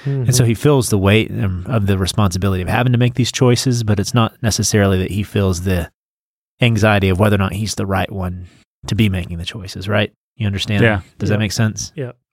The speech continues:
Speaker 3: Don't hear this as a criticism, folks, 'cause it, I don't really mean it that way. Strider was a lot more flat than I remembered, just in the sense of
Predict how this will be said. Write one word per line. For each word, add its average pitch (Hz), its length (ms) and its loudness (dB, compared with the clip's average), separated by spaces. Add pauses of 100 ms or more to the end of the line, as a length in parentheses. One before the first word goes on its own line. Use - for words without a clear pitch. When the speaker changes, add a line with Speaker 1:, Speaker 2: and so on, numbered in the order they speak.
Speaker 3:
Don't 156 200 2
hear 156 140 2
this 139 180 0
as 113 120 -2
a 110 60 0
criticism, 95 580 0
folks, 98 320 -2
'cause 95 200 -2
it, 104 160 -2
I 104 80 0
don't 120 140 0
really 98 160 2
mean 98 180 4
it 90 140 -2
that 82 180 0
way. 76 240 -6 (320)
Strider 143 600 2 (760)
was 117 280 2
a 110 60 4
lot 104 240 2
more 107 160 2
flat 92 340 0 (380)
than 98 140 0
I 85 40 -2
remembered, 76 500 -8 (320)
just 117 180 0
in 120 80 4
the 107 80 4
sense 104 240 2
of 95 280 -2